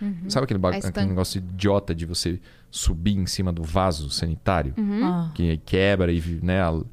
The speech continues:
Speaker 2: a, a porcelana vira uma lâmina e, e faz um corte absurdo e a pessoa sangra até a morte. Então, é, é assim, a gente, a gente não tem mais as habilidades básicas, né, de vida real que tão relacionadas com isso. São coisas que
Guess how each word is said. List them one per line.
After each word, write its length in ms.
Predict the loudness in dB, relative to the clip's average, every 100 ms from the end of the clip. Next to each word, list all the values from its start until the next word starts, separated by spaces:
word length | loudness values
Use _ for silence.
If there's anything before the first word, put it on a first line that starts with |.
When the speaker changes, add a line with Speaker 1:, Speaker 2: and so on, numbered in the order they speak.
| -16 -20 -10
Speaker 2:
a, 300 | -6 -4 -2
a 40 |
porcelana 580 | 0 0 2 2 4 2
vira 200 | 2 2
uma 140 | 4
lâmina 400 | 4 4 4 4
e, 220 | 2 0 -4
e 100 | -8
faz 280 | -2 0 2
um 80 | 0
corte 380 | 2 0 2 -2
absurdo 500 | -4 -2 -2 -2 -2
e 40 |
a 40 | -2
pessoa 240 | -2 -2
sangra 300 | 0 0 0
até 100 | -2
a 80 | 0
morte. 320 | 0 -2 -6
Então, 240 | -6 -6 -8 -14 -20 -20 -20 -12
é, 140 | -10 -6
é 40 |
assim, 340 | -6 -4 -6 -6 -16 -20 -4
a 60 | -2
gente, 400 | 0 -2 -4 -4
a 100 | -2
gente 260 | -2 0
não 160 | 0 0
tem 160 | -2 -2
mais 240 | 0 0
as 100 | 0
habilidades 840 | 0 0 0 0 0 -2 -4 -6 -8 -18 -20 -14
básicas, 800 | -4 0 2 2 0 0 0 2
né, 200 | 2 0
de 140 | 0 -2
vida 340 | -2 0 2
real 500 | 4 4 2 2 0
que 160 | -4 -6
tão 140 | -4
relacionadas 560 | -2 -2 -2 -2 -4 -6
com 180 | -6 -4
isso. 200 | -4 -6
São 120 | -6
coisas 300 | -2 -2 -2
que 300 | -2 -4